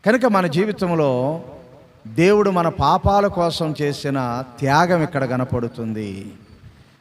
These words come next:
మన పాప ప్రాయశ్చిత్తం కొరకై మనకి బదులుగా ఆ కలవరి శిలువ అనే పాపపు మ్రాను ఆయన భుజం మీదగా తీసుకున్నాడు.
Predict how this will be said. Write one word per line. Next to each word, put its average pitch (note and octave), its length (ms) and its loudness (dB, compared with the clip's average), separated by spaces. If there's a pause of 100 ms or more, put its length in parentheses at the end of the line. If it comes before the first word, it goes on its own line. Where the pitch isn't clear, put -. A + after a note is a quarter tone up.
(180)
మన D#3+ 180 4
పాప E3+ 380 2
ప్రాయశ్చిత్తం F#3+ 800 2
కొరకై C#3 760 -4 (440)
మనకి G3+ 280 4
బదులుగా G3 880 2 (380)
ఆ D3 120 2
కలవరి F3+ 440 2
శిలువ D#3+ 680 0 (600)
అనే B2 540 0 (580)
పాపపు E3 440 2
మ్రాను D3 760 4 (580)
ఆయన C#3+ 240 0
భుజం D3+ 360 2
మీదగా E3+ 320 2
తీసుకున్నాడు. D3 880 0